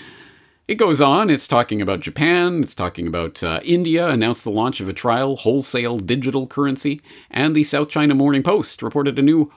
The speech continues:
hard wallet for sim-based C B D C payments, a joint project between the Bank of China and Chinese telecommunications giants. Um, more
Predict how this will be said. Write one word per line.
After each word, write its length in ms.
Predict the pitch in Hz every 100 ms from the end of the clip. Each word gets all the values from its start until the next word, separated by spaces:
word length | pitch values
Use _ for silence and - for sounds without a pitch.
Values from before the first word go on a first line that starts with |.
| _
hard 340 | - 330 294
wallet 340 | 110 90 82 -
for 200 | 120 110
sim-based 720 | - 254 196 101 85 - - -
C 240 | - 127
B 100 | 110
D 140 | 98
C 200 | 85 90
payments, 520 | 85 85 156 240 - - _ -
a 80 | 170
joint 320 | 117 113 143
project 480 | - 123 135 165 -
between 300 | 131 147 139
the 60 | 143
Bank 200 | 160 160
of 100 | 147
China 360 | - 156 196
and 320 | - - 151
Chinese 420 | - 135 135 131 -
telecommunications 880 | 131 120 120 117 113 120 117 101
giants. 540 | 98 107 165 254 - - _ - - - _ -
Um, 420 | 95 95 92 87 -
more 520 | 101 139 135 123